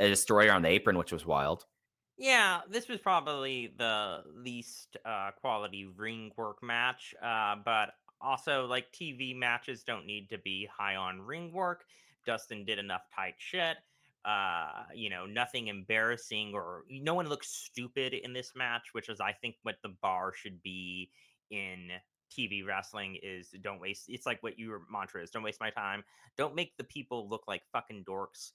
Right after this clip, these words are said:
Speaker 2: and don't have anything that exposes them as green if they're green. So it can be not the most compelling match, but if it gets over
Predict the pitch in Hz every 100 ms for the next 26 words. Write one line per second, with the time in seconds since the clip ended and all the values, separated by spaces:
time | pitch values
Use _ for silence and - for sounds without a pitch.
0 | - - _ 123 113 120 101 120 110 104
1 | 104 101 98 95 87 - - 98 95 101
2 | - 95 90 - 98 95 92 - 156 208
3 | 92 92 - 170 170 226 196 196 196 185
4 | 175 - _ _ - 135 131 - 123 117
5 | 110 - 117 - 117 110 104 95 101 92
6 | - _ _ - 113 110 104 - 120 117
7 | - 139 - 151 131 131 123 123 -